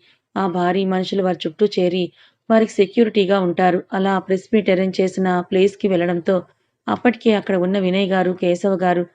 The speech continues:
అభి వాళ్ళు కూడా వెళ్ళగానే, వారు చెప్పాల్సింది చెప్పి, వారికి కొన్ని ప్రశ్నలకు ఆన్సర్స్ చెప్పి, ఇంకా వినయ్ గారు ఐసు వాళ్ళని లోపలికి తీసుకొని వెళ్తాడు. ఐసు ఒకసారి తలెత్తి పైకి చూడగానే,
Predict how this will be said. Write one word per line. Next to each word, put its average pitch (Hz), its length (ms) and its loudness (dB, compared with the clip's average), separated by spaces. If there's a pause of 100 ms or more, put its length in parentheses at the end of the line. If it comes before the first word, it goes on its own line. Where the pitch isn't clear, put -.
(360)
అభి 190 300 2
వాళ్ళు 196 260 0
కూడా 185 260 0
వెళ్ళగానే, 175 540 0 (440)
వారు 202 180 0
చెప్పాల్సింది 208 580 -2
చెప్పి, 190 320 0
వారికి 196 300 -2
కొన్ని 190 180 -2
ప్రశ్నలకు 202 460 -4
ఆన్సర్స్ 175 360 -4
చెప్పి, 185 280 0 (100)
ఇంకా 190 240 -4 (500)
వినయ్ 220 280 2
గారు 208 320 -2
ఐసు 185 260 -4
వాళ్ళని 190 300 -4
లోపలికి 180 320 -6
తీసుకొని 185 320 -8
వెళ్తాడు. 175 420 -8 (140)
ఐసు 185 280 -8
ఒకసారి 185 440 -6
తలెత్తి 180 340 -10
పైకి 180 280 -4
చూడగానే, 185 480 -4